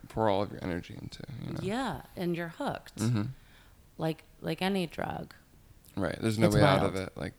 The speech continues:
Speaker 1: you, 'cause it's just, like, the best, like, the, all that I can do is, like, continue to do it.
Speaker 2: Yeah.
Speaker 1: And the more people that I get involved in it, the better it's gonna be for me. So I
Speaker 2: Yeah.
Speaker 1: just have to keep going.
Speaker 2: Like a
Speaker 1: <laughs>
Speaker 2: drug dealer
Speaker 1: Yeah.
Speaker 2: or, like, a
Speaker 1: <laughs>
Speaker 2: drug
Speaker 1: Yeah.
Speaker 2: deliver or
Speaker 1: Yeah.
Speaker 2: a weed delivery service.
Speaker 1: Yeah. Same,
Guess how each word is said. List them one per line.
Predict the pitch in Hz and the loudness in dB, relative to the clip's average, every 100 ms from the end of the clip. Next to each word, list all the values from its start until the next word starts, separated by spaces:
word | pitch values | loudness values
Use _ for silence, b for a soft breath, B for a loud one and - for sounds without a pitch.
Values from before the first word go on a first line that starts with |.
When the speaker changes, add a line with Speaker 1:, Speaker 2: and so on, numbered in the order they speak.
| - | -8
Speaker 1:
you, | - | -6
'cause | 98 101 | -6 -8
it's | - | -10
just, | - - | -8 -6
like, | - - b b b b - | -8 -10 b b b b -2
the | 110 | 4
best, | 95 - - - | 4 2 -6 -6
like, | 104 | -6
the, | 98 - | -6 -2
all | 101 98 | 2 2
that | 104 | 2
I | 113 | -4
can | - 104 | -8 -6
do | 104 | -6
is, | 104 | -6
like, | - - | -8 -8
continue | - 104 101 107 101 | -8 -6 -4 -4 -4
to | - | -4
do | - 135 | -2 0
it. | - - | -2 -2
Speaker 2:
Yeah. | 175 180 185 170 | 4 6 8 6
Speaker 1:
And | 113 120 | 6 6
the | |
more | 120 117 110 | 6 6 4
people | - 110 107 | 2 -2 0
that | 104 | 0
I | |
get | 104 | -4
involved | 98 104 107 127 | -6 -4 -4 -4
in | 110 | -6
it, | 101 | -6
the | 98 | -8
better | 101 98 | -8 -8
it's | 95 - | -10 -12
gonna | 107 | -12
be | - 131 143 | -10 -10 -12
for | - - | -12 -10
me. | - 143 | -2 0
So | 139 | 4
I | |
Speaker 2:
Yeah. | 151 196 180 | 8 10 8
Speaker 1:
just | 151 | 6
have | 139 | -2
to | - | -8
keep | - - | -10 -6
going. | 123 131 131 165 | -4 0 2 8
Speaker 2:
Like | 170 | 8
a | 190 | 8
Speaker 1:
<laughs> | 165 | 8
Speaker 2:
drug | 185 233 185 170 | 10 10 10 2
dealer | - - 50 - | 0 2 2 2
Speaker 1:
Yeah. | - 110 135 156 180 | 4 2 2 6 6
Speaker 2:
or, | |
like, | 170 160 123 | 6 2 2
a | 165 | 0
Speaker 1:
<laughs> | |
Speaker 2:
drug | - 165 170 | 4 4 4
Speaker 1:
Yeah. | |
Speaker 2:
deliver | 175 170 156 - | 4 4 4 6
or | 170 | 6
Speaker 1:
Yeah. | 165 | 6
Speaker 2:
a | |
weed | 165 190 | 6 4
delivery | - 180 165 - - 180 | 4 4 4 2 0 0
service. | - - - 85 | 0 -2 0 2
Speaker 1:
Yeah. | 220 - - - - B B B B | 2 2 -2 -10 -14 B B B B
Same, | - 107 104 101 | -8 -4 -2 -4